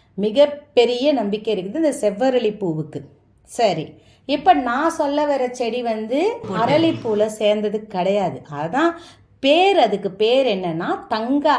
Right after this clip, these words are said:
Speaker 1: அரளின்னு சொல்லுவாங்க. அது எப்படி இருக்கும்னா, சில பேர் வந்து அந்த பிள்ளையார் பூன்னு சொல்லுவாங்க. அது சாதாரணமா ஒரு செடி, சும்மா ஒரு தொட்டியில ஒரே ஒரு செடி வச்சு பாருங்களேன் வாசல்ல,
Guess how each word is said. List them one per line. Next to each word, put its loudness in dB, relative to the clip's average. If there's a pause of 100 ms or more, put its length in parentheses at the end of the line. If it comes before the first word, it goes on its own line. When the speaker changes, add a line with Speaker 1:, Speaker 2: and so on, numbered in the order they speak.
(120)
Speaker 1:
அரளின்னு -2
சொல்லுவாங்க. -8 (380)
அது 0
எப்படி 0
இருக்கும்னா, -2
சில 2
பேர் 2
வந்து -2
அந்த 4
பிள்ளையார் 2
பூன்னு -4
சொல்லுவாங்க. -8
அது -4 (160)
சாதாரணமா 0
ஒரு 0
செடி, -4
சும்மா -4 (220)
ஒரு 0
தொட்டியில 0
ஒரே 0
ஒரு -2
செடி -4
வச்சு -6
பாருங்களேன் -4
வாசல்ல, -4